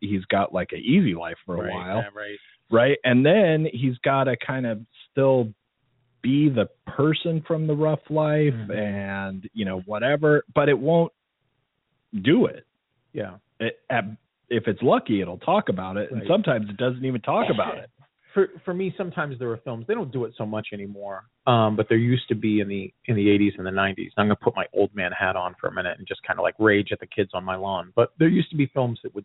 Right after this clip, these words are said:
Speaker 2: start out, and Rockies used to do this. You know, they would start with the first five minutes as kind of a compilation of the stuff that you've missed.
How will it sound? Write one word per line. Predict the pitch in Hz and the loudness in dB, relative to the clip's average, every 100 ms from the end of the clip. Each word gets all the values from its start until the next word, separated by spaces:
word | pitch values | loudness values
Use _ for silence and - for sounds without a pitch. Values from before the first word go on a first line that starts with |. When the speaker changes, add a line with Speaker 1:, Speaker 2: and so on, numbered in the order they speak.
| - | -4
Speaker 2:
start | 117 104 | 0 2
out, | 104 101 - _ - - | 2 -2 -6 _ -20 -2
and | 220 | 2
Rockies | 247 269 185 120 | 4 4 2 0
used | 117 - | -2 -6
to | 104 | -8
do | 101 | -8
this. | - - - | -10 -14 -2
You | 135 | 2
know, | 113 107 - - | 2 0 -2 2
they | 120 | 4
would | 113 - - | 2 -2 2
start | 123 117 - | 6 6 4
with | 113 | -4
the | 110 - | -8 -2
first | 117 113 - | 0 0 2
five | 104 104 110 | 2 2 -4
minutes | 104 - _ | -8 -10 _
as | - | -10
kind | 101 95 | -8 -6
of | 95 | -2
a | 92 92 _ _ _ _ _ _ - | -2 -2 _ _ _ _ _ _ -2
compilation | 135 127 120 110 110 117 | 0 2 4 4 4 0
of | 104 | -4
the | 104 | -4
stuff | - 101 - | -2 -2 -2
that | - | -16
you've | 120 107 | -12 -6
missed. | 107 | -4